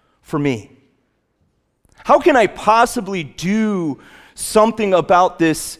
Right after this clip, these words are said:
issue, substantively speaking? But in this text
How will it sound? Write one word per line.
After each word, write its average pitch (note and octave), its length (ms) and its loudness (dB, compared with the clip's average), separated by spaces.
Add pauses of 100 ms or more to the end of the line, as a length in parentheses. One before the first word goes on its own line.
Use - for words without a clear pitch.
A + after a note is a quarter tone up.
issue, F#3 400 -2
substantively D#3+ 920 -6
speaking? C3+ 680 -10 (2250)
But C#3+ 120 -4
in C#3+ 80 -2
this C3 220 -8
text - 760 -8